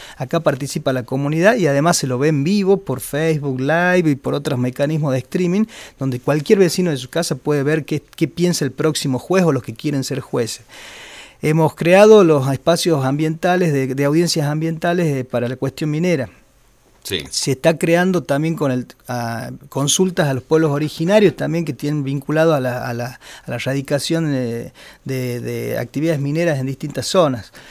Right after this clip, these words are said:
Speaker 1: Este, en base al convenio ciento sesenta y nueve de la O I T que exige, y que Argentina ratificó, que exige que también se sean consultados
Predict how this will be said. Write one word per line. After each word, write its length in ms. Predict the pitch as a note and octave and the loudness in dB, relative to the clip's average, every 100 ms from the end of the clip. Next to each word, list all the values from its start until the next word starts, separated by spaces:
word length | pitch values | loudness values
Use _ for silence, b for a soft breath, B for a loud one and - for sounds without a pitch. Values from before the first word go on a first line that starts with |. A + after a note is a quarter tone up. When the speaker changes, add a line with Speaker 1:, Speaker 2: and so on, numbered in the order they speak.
| B B _ | B B _
Speaker 1:
Este, 500 | B2+ A2+ - B2+ B2+ | -8 -6 -6 -6 -4
en 80 | B2+ | 0
base 300 | D3+ D3 D3 | 0 2 0
al 240 | C3+ A#2 | 0 -2
convenio 400 | C#3 D3 D#3+ D#3 | -2 -2 0 -2
ciento 260 | - D3+ D3 | -2 -4 -2
sesenta 400 | C3 B2+ D#3 C#3+ | -4 -2 -4 -2
y 40 | |
nueve 240 | D3 D3+ C#3 | -2 0 -2
de 100 | B2 | -2
la 220 | A#2+ A#2+ | -2 -2
O 80 | C#3+ | -2
I 60 | C3+ | -2
T 180 | F3 | -4
que 140 | D#3+ C3+ | -2 -4
exige, 560 | - F#3 F3+ - E3+ - _ B B B | -2 -2 -4 -4 -6 -8 _ B B B
y 80 | A#2 | -8
que 100 | C3+ | -6
Argentina 420 | B2+ C#3 D3 D#3 | -4 -6 -4 -4
ratificó, 640 | B2+ C3 D3 C3 D3 F3 D#3 | -2 -4 -6 -6 -2 -2 -2
que 120 | C#3+ | -4
exige 360 | - F3 E3 | -4 -4 -4
que 120 | C3+ A#2+ | -4 -6
también 340 | C3 C3+ D#3 | -2 -2 -2
se 160 | - C3 | -4 -4
sean 220 | D3 C#3 | -4 -2
consultados 1040 | B2+ D#3+ D3+ E3+ E3+ E3 F3 D#3+ E3 - | 0 0 0 0 0 2 2 2 0 -8